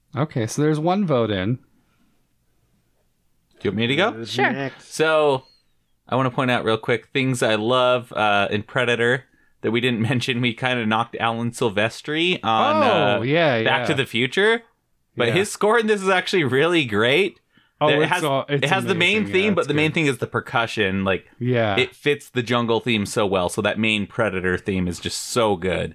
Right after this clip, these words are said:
Speaker 1: Yeah, the,
Speaker 2: Like
Speaker 1: the soundtrack to this is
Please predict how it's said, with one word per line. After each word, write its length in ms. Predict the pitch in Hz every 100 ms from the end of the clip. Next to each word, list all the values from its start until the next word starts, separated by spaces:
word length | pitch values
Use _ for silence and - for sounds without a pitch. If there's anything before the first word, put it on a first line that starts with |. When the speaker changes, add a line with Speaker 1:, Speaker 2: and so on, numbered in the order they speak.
| _ -
Speaker 1:
Yeah, 280 | 139 123
the, 180 | 120 147
Speaker 2:
Like 240 | - 156 151
Speaker 1:
the 100 | 190
soundtrack 840 | 190 185 175 _ - 156 135 -
to 120 | 131
this 400 | 101 113 113 -
is 380 | 98 104 95